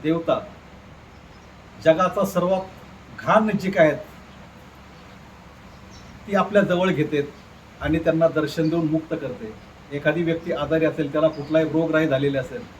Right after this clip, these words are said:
तर मरताना देवादिदेव महादेव त्याचे सर्व रोग दूर करतात आणि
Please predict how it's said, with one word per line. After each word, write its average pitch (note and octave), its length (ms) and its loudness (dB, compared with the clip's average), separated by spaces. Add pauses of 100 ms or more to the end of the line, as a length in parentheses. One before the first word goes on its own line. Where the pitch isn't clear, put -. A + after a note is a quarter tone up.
(380)
तर E3+ 40 -4
मरताना F3+ 520 2 (800)
देवादिदेव E3+ 520 2
महादेव E3 340 4
त्याचे D#3+ 260 -2
सर्व D#3+ 260 2
रोग D#3 180 2
दूर F#3+ 320 2
करतात B2+ 320 -2 (1000)
आणि E3+ 320 -2